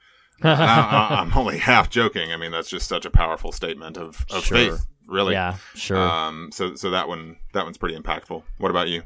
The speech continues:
Speaker 1: Well, my friend, The Village
Speaker 2: Where did
Speaker 1: is
Speaker 2: The Village
Speaker 1: mine.
Speaker 2: fall?
Speaker 1: It's number one.
Speaker 2: Oh,
Speaker 1: The Village,
Speaker 2: really?
Speaker 1: The Village
Speaker 2: Awesome.
Speaker 1: is, The Village is
Speaker 2: I
Speaker 1: my
Speaker 2: did not
Speaker 1: favorite.
Speaker 2: plan
Speaker 1: Yeah.
Speaker 2: that. Okay.
Speaker 1: The Vill-, yeah, The Village is my favorite episode that we've ever done. I say this without any, uh, intent on hyperbole.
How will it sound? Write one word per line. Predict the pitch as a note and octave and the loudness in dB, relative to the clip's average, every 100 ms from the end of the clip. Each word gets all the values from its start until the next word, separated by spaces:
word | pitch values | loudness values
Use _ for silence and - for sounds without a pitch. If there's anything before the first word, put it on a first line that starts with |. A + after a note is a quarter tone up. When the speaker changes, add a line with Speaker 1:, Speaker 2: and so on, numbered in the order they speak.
| - - | -12 0
Speaker 1:
Well, | B2 F3 | 4 6
my | F#3 | 4
friend, | F3+ G3 G3 G3+ G3 - _ | 2 -2 -4 -6 -10 -14 _
The | - G#2+ | -10 -4
Village | C3 C#3 | 6 10
Speaker 2:
Where | F#3 | 10
did | |
Speaker 1:
is | E3 | 10
Speaker 2:
The | |
Village | F3 F#3 C#3+ | 6 6 4
Speaker 1:
mine. | |
Speaker 2:
fall? | F#2 F2 _ _ - | -2 -4 _ _ -4
Speaker 1:
It's | A2+ - | -4 -2
number | C3+ B2+ C3 | -4 -4 -4
one. | B2 G2 D2 C#2+ _ - | -6 -8 -10 -14 _ 6
Speaker 2:
Oh, | E3+ F#3+ | 12 12
Speaker 1:
The | F3+ | 12
Village, | B3 C3 | 12 12
Speaker 2:
really? | - | 6
Speaker 1:
The | C3+ C#3 | 0 4
Village | C3 G3 G#3+ | 10 12 12
Speaker 2:
Awesome. | F#3+ | 10
Speaker 1:
is, | D#3+ - - | 6 4 -4
The | B2 | 0
Village | B2+ F3+ F#3 D3+ | 6 8 8 6
is | A2 | 6
Speaker 2:
I | B2+ | 8
Speaker 1:
my | |
Speaker 2:
did | C3+ | 8
not | C#3+ D3 | 10 8
Speaker 1:
favorite. | C#3+ C#3+ | 8 4
Speaker 2:
plan | - E3+ | 6 6
Speaker 1:
Yeah. | G2+ | 4
Speaker 2:
that. | E2 D#2+ - - | 2 -2 -8 -14
Okay. | G#2+ - | -2 0
Speaker 1:
The | |
Vill-, | A#2+ E3 D#3+ | 6 8 8
yeah, | C3 B2 G#2 | 6 4 2
The | A2+ | 2
Village | C#3 F3 D#3 | 4 4 2
is | B2+ | -2
my | C3+ | -2
favorite | - D3 C#3+ C#3 | -2 -2 0 0
episode | C3+ - C3 A#2 | 0 0 0 0
that | |
we've | A2 A2+ | 0 2
ever | A2+ A2 | 2 0
done. | G#2+ G#2+ G#2 G#2+ - | 0 -2 -2 -6 -4
I | A2 A#2+ | -2 0
say | - C#3 C3 | 0 2 2
this | B2+ - | 0 -2
without | A#2 A#2+ B2+ | 0 2 2
any, | B2 B2 B2 - | 0 -4 -8 -6
uh, | G#2 G2 G2 - | -4 -2 -2 -4
intent | A2 G#2+ C3 B2 | -6 -6 -10 -10
on | A#2 G2+ | -8 -6
hyperbole. | G#2+ - B2 B2+ C3 | -6 -4 -2 -2 -2